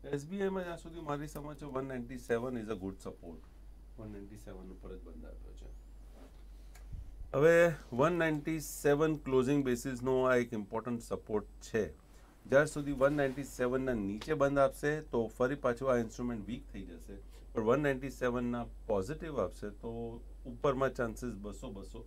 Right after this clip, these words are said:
એક. વન નાઇન્ટી સેવન is the first breakout. ટુ ઝીરો વન is the second breakout. બરાબર? આ ધ્યાન સમજજો. અમુક ટાઈમે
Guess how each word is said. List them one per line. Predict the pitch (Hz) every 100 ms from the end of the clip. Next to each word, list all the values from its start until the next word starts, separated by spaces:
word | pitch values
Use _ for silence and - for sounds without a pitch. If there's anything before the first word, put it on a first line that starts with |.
| -
એક. | 147 131 - - - - - - - -
વન | 156
નાઇન્ટી | 156 147 151
સેવન | 156 151
is | 143
the | 143 139 -
first | 165 170 123
breakout. | 98 90 - - - - - - - - -
ટુ | 135 156
ઝીરો | 127 151 147 147
વન | 131 139 151 190 - -
is | 131
the | 127 156 -
second | 143 139 107
breakout. | 85 82 - - - - - - -
બરાબર? | 143 190
આ | - 139
ધ્યાન | 139 117 113 107
સમજજો. | 113 98 85 78 - - - - - - - - - -
અમુક | 123 147 147
ટાઈમે | 156 156 160